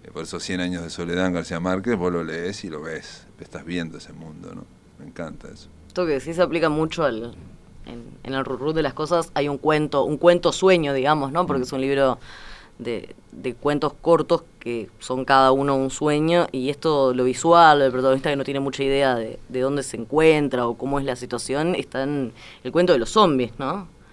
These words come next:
Speaker 2: La, la tierra de los muertos vivos.
Speaker 1: Sí, donde está Regerman, Carlos Regerman,
Speaker 2: <laughs>
Speaker 1: es
Speaker 2: Parece
Speaker 1: perseguido.
Speaker 2: Carlos Regerman, decís, ¿qué hace Carlos Regerman
Speaker 1: Perseguido
Speaker 2: entre
Speaker 1: por
Speaker 2: los zombies?
Speaker 1: zombies. <laughs>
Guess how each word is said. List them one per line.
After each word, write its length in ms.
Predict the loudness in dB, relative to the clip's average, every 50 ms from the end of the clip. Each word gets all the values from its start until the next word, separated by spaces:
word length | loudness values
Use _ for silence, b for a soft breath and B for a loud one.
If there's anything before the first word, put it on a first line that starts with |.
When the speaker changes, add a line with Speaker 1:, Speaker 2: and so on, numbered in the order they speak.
| b b b b b b
Speaker 2:
La, 80 | -8 -4
la 120 | -4 -2 -2
tierra 360 | 2 2 2 2 4 4 4
de 80 | 4 4
los 120 | 2 0
muertos 400 | 0 0 0 0 2 0 -4 -2
vivos. 460 | -2 -2 0 0 0 0 -2 -2 -4 2
Speaker 1:
Sí, 100 | 4 4
donde 140 | 6 6 4
está 160 | 4 4 4
Regerman, 540 | 6 6 4 4 4 2 2 2 2 2 4
Carlos 280 | 4 6 6 6 6
Regerman, 520 | 6 4 4 4 4 4 4 4 4 4 4
Speaker 2:
<laughs> 60 | 4
Speaker 1:
es 0 |
Speaker 2:
Parece 320 | 6 6 6 6 6 6
Speaker 1:
perseguido. 160 | 6 8 8 8
Speaker 2:
Carlos 220 | 10 10 8 8 8
Regerman, 360 | 8 6 8 8 8 8 6
decís, 120 | 4 2 0 2
¿qué 80 | 2
hace 200 | 2 4 2 2
Carlos 260 | 4 6 6 8 6
Regerman 300 | 6 6 6 8 8 8
Speaker 1:
Perseguido 20 | 8
Speaker 2:
entre 140 | 8 8 8
Speaker 1:
por 80 | 8 6
Speaker 2:
los 100 | 6 6
zombies? 600 | 6 6 8 6 6 4 4 2 2 -2 -4 -4
Speaker 1:
zombies. 160 | -4 -4 -4 -4
<laughs> 160 | -4 -6 -6